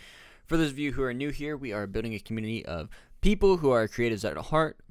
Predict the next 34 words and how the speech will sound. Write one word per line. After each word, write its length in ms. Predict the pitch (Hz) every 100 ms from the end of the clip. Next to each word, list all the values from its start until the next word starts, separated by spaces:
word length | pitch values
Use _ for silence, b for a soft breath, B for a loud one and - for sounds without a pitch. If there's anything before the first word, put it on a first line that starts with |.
| -
but 220 | 98 -
also 360 | 104 104 - 107
have 220 | 98 95
other 220 | 92 85
stuff 340 | - - 120
going 240 | - 120 117
on 160 | 113
in 80 | 110
their 140 | 101 90
lives, 400 | 110 127 135 113
and 100 | 101
right 200 | 104 -
now 200 | 104 104
those 300 | 92 90 -
creative 300 | - 95 92
hobbies 360 | 101 101 110
are 80 | 92
just 220 | 92 110
that, 220 | 156 101 - - -
hobbies. 500 | 131 120 - - -
Um, 320 | 98 95 90
whether 220 | 98 98
they're 160 | 92 92
working 220 | 101 101
professionals 560 | - - 135 135 139 117
or 40 |
full-time 520 | - 95 92 92 90
parents 420 | - 147 151 147 110
or 80 |
full-time 460 | 101 98 98 101 95
students, 340 | - 127 131
anything 300 | 127 131 135
in 100 | 135
between. 480 | 123 - 131 113 87